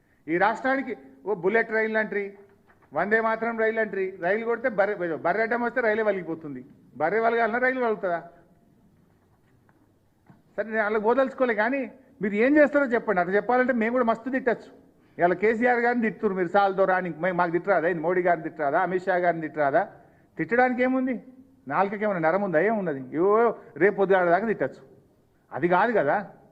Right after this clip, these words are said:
ప్రజలకు ఏం చేసినామో చెప్పండి. మీరు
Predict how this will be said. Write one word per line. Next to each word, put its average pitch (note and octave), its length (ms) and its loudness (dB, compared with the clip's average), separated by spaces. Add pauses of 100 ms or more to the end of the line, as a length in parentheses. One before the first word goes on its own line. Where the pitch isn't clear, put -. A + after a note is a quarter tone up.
(580)
ప్రజలకు G3 520 2
ఏం A#3+ 120 0
చేసినామో G#3 320 -2 (120)
చెప్పండి. B2 400 -8 (920)
మీరు A#3+ 240 2